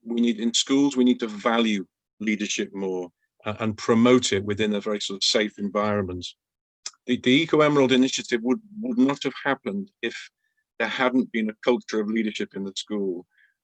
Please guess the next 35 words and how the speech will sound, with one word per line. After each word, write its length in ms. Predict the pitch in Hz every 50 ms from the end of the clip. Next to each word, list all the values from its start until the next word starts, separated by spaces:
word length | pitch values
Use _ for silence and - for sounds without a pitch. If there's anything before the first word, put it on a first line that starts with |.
| _ _
which 300 | 104 104 98 - - - - _ _ _
gave 280 | - 123 120 123 123 110
the 80 | 113 107
children 520 | - - 120 110 107 107 101 107 107 104 101
or 120 | 107 98 98
trusted 520 | - - - 160 156 - - - 127 113 104
the 80 | 110
children 580 | 104 - - 117 107 104 98 95 98 95 95 95 _ _ _ _ _ _ _ _
to 80 | -
sort 180 | - - 107 107
of 80 | 98
follow 400 | - - - 131 120 120 113 110
up 120 | 107 101 -
on, 240 | 107 110 104 101 98 98 -
on 200 | 107 107 104 104
their, 360 | 101 104 104 104 101 101 98 - _ _ _ _ - 104
on 100 | 104 101
their 140 | 104 101
passion, 520 | 101 - - 113 104 - - - 95 87 - _ _ _ _ _ _ _ _ _ _ _ - - _ _ _ _ _ - -
uh, 60 | 110 - -
all 220 | 135 143 151 147
within 440 | 135 139 127 120 131 123 123 127 120 - _
a 40 | _ _ -
climate 320 | 123 120 117 113 107 -
of 120 | 110 - -
trust. 520 | - - 107 - - - - - - - _ _ _ _ _ -
Um, 520 | 104 101 104 101 104 104 101 104 101 - -
and 180 | 123 120 117 -
teachers 380 | - 156 139 - - 127 117
need 320 | 120 120 123 131 135 131 123
to 100 | - 110
be 100 | 113 117
given 280 | 107 - 120 107 113 107
that 160 | 110 110 107
autonomy. 680 | - 113 107 - - - 113 110 107 101 92 90 -